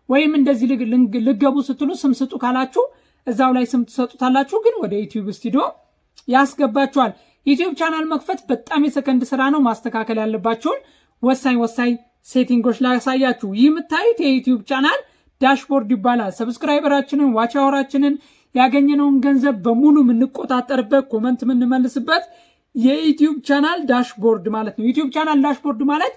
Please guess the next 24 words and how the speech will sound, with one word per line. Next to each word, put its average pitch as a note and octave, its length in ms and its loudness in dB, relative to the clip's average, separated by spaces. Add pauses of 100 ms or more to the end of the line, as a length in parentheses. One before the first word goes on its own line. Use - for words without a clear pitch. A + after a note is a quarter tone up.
(400)
በቃ D4+ 160 -6 (200)
ሙሉ D4+ 300 2
ዲሲፕላይ B3+ 540 0
የምታደርጉበት፣ A3+ 640 -2
ስላና B3 380 0
ቻናላችሁ C4+ 600 0 (400)
ያላችሁን C4 480 0
መረጃ A#3 360 0
ዲሲፕላይ A3+ 500 -4
የምታደርጉበት A#3 640 -2
ነው። F#3+ 100 -6 (300)
ከዛ D4 200 0
እዚህ D4 160 -2
ጋር D4 120 2
ከገባችሁ C#4+ 520 0
በኋላ D4 260 0
ወደ A#3+ 240 2
ታች A#3 240 -4
ትመጡና A3 400 -2 (480)
እዚህ A3+ 200 -2
ጋር C4+ 120 2
የምታያት C4 420 0
አለች A#3+ 300 -2
ኮሚኒቲ A#3+ 460 2